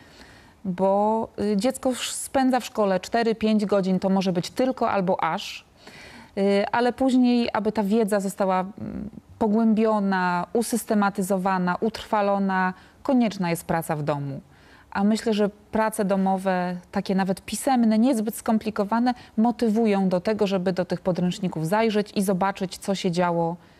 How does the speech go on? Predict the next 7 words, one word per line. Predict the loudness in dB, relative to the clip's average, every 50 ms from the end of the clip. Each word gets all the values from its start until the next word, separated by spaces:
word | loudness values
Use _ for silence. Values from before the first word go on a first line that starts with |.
| _ -20 _
co | -10 -8 -2
się | -2 0
działo | 2 4 2 2 0
w | -2 -6
szkole. | -6 -2 -2 -2 -2 -2 -6 -8 -12 -16 -20 -20 -20 -20 -20 -20 -20 -20 -20 -20 -20 -14 _
Y, | -6 -2 0 2
no, | 2 2